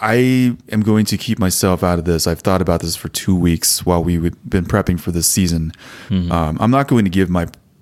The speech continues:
Speaker 1: too much of my take on this, but I do see that basically, uh, what S-, Smith did was extremely unpopular with
Speaker 2: Mm.
Speaker 1: th-, the internet. And most people are saying, like, "Oh, he's gotta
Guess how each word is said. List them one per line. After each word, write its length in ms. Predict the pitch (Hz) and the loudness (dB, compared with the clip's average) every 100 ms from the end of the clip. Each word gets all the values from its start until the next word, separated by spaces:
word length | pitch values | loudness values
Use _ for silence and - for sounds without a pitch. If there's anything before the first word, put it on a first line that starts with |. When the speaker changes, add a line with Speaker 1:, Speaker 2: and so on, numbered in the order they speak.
| _ - | _ -12
Speaker 1:
too 300 | - - 123 | -4 2 4
much 180 | 113 - | 4 2
of 80 | 98 | 0
my 80 | |
take 300 | 90 98 87 | 0 0 0
on 140 | 95 98 | 2 2
this, 340 | 101 104 - | 2 2 -2
but 440 | - 98 87 87 - | -2 0 0 -2 -4
I 140 | 95 | -4
do 220 | 95 101 | 0 0
see 540 | 98 - 101 92 87 85 | 0 0 2 2 0 0
that 440 | 92 87 85 - - - - - - _ - | 0 0 -2 -6 -16 -20 -20 -20 -20 _ -2
basically, 1040 | 113 120 123 110 - 98 92 85 82 80 - | 2 2 2 0 0 2 2 2 0 -2 -2
uh, 320 | 87 82 82 | -2 0 0
what 280 | 90 98 - | 2 0 0
S-, 60 | - - - - 92 | -4 -4 -6 -6 -6
Smith 540 | - - 101 95 - | -6 0 2 0 0
did 240 | 107 92 87 | 2 2 2
was 240 | 82 80 | 0 -2
extremely 540 | 82 - - 95 92 85 | -2 -2 0 2 2 2
unpopular 880 | 82 - 90 82 82 80 80 78 - - | -2 -2 -2 -2 -2 -2 -4 -6 -10 -4
with 180 | 90 80 | -2 -2
Speaker 2:
Mm. 280 | 92 85 80 - - | -6 -8 -12 -16 -16
Speaker 1:
th-, 140 | 76 - - | -16 -14 -12
the 340 | 98 104 104 | -4 0 2
internet. 600 | 95 95 85 80 - - - - - - - - | 2 0 -2 -2 -6 -10 -12 -20 -20 -20 -12 -2
And 260 | 87 87 | 0 2
most 300 | 90 107 107 | 4 4 2
people 420 | - 92 90 85 80 | 0 0 2 2 2
are 140 | 85 | 0
saying, 540 | 82 - 90 85 85 80 | 0 0 0 2 0 0
like, 240 | 82 - | -2 -2
"Oh, 80 | 92 | -4
he's 200 | 90 85 | -2 -2
gotta 220 | 87 82 | -2 -4